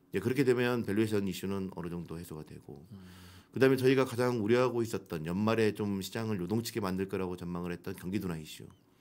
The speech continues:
Speaker 1: 이게 가장 큰 문제예요. 일단은 이번 이슈가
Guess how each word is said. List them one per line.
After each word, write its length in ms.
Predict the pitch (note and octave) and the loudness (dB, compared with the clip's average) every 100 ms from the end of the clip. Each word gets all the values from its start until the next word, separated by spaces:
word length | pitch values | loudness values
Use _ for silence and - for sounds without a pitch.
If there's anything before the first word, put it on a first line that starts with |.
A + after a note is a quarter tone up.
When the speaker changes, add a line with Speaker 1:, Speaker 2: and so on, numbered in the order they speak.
| _ - - - _ - | _ -20 -20 -20 _ -2
Speaker 1:
이게 240 | A#2+ F#3+ | 4 4
가장 320 | - - C3+ | 2 -2 -2
큰 80 | B2 | 0
문제예요. 560 | A2 D#2 D2+ D2 D2 G#2 _ _ _ _ _ _ _ | -2 0 -4 -8 -14 -16 _ _ _ _ _ _ _
일단은 600 | - A2 D#3+ D#3+ D#3 D3 A2+ | -6 4 6 6 4 4 4
이번 400 | D3 D#3+ F#3 C3+ | 4 6 4 4
이슈가 840 | A2 - D3+ C#3+ G2 A#2+ G2 | 2 0 0 2 2 0 -4